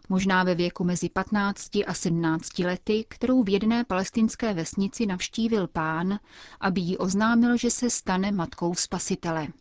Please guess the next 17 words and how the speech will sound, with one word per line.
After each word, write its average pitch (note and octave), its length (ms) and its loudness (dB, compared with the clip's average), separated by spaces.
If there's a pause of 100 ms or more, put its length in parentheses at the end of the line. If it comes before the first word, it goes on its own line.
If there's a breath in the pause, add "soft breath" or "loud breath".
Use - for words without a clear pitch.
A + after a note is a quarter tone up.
(440)
Ani G#3 260 6
ji C4 60 10
nenapadne, G3 600 4
aby F3 200 0
se F3 260 -4
cítila F#3+ 460 0
povýšeně, F3+ 840 0 (200 loud breath)
anebo F#3 400 0
aby E3+ 160 -4
si - 160 -4
myslela, G#3+ 580 -2
že G3+ 160 -2
jí F3 140 -2
teď - 220 -8
všichni E3 400 -2
přijdou E3+ 420 -4
pomáhat G#3 580 0